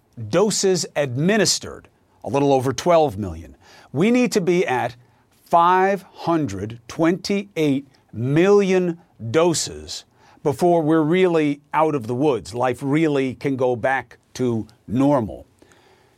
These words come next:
To do that by June, that was the goal that Secretary Azar promised,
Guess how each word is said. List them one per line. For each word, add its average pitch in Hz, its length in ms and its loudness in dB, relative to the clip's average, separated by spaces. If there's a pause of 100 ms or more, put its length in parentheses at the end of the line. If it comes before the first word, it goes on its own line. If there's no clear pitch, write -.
(100)
To 156 100 -2
do 254 160 2
that 247 180 4
by 156 180 2
June, 120 760 -4
that 131 160 -2
was 131 140 -6
the 123 80 -6
goal 139 560 0 (240)
that 120 140 -6
Secretary 123 680 -2
Azar 127 300 0
promised, 92 500 -10